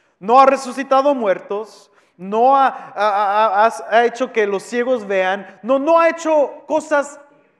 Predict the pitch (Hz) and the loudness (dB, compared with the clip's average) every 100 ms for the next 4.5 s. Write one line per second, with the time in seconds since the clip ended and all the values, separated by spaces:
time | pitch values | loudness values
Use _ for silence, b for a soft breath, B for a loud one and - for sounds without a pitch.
0 | _ 220 233 185 247 285 294 262 220 311 | _ 0 2 0 -2 -2 -4 -8 -4 -4
1 | 311 - - - _ _ _ _ _ _ | -4 -16 -20 -20 _ _ _ _ _ _
2 | _ _ - 240 233 214 262 269 247 320 | _ _ -10 -6 -4 0 2 2 2 4
3 | 285 247 247 247 269 254 247 240 220 233 | 4 4 -2 -8 -6 -6 -6 -6 -10 -8
4 | 277 285 214 202 220 | -8 -6 -6 -8 -8